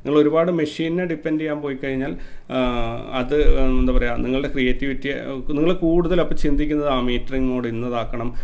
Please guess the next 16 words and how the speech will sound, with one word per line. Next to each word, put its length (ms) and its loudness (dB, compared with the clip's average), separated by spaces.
ഫോക്കസ് 440 -4
ഇങ്ങോട്ട് 380 -4
ചെയ്യണം, 380 4
ഇത് 120 -2
ചെയ്യണം, 380 2
ഫോക്കസ് 340 -8
പോയിന്റ് 240 -10
മാറ്റണം, 480 -10
ട്രാക്ക് 300 -6
ചെയ്യണം, 220 -6
ഇങ്ങനെ 260 -2
ഒരുപാട് 520 0
കാര്യങ്ങളായിരിക്കും 500 0
നമ്മുടെ 180 0
മനസ്സിൽ 280 -8
പോകുക. 160 -12